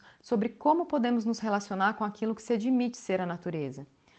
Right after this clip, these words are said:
como se a gente não fosse a natureza, né? Na verdade, estão invocando novas formas de os velhos manjados humanos coexistirem com aquela metáfora da natureza que eles mesmos criaram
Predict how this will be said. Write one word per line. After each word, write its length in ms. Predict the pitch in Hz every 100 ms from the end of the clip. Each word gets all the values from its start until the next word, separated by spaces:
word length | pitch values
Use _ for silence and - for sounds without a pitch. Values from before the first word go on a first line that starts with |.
| _
como 160 | - 247
se 100 | 262
a 60 |
gente 420 | 254 269 - 277 254
não 160 | 269
fosse 360 | 277 185 165 165
a 20 |
natureza, 580 | 160 - 170 147 143 156
né? 140 | 156 - _ _ _ - _
Na 60 | 226
verdade, 680 | 202 180 214 220 185 160 -
estão 220 | 196 240
invocando 520 | 233 190 190 226 226
novas 400 | 220 247 349 339
formas 440 | - 190 185 202 180
de 80 |
os 160 | 202 180
velhos 400 | 196 247 330 302
manjados 640 | 262 240 214 196 196 190
humanos 560 | 190 170 160 175 254 - - - -
coexistirem 600 | - 277 277 302 - 254
com 100 | 240
aquela 220 | 240 240
metáfora 600 | 233 262 254 196 196 180
da 80 | 165
natureza 580 | 170 165 175 214 208 185
que 160 | - 269
eles 220 | 359 359
mesmos 360 | 247 214 226
criaram 560 | - 180 160 170 214 262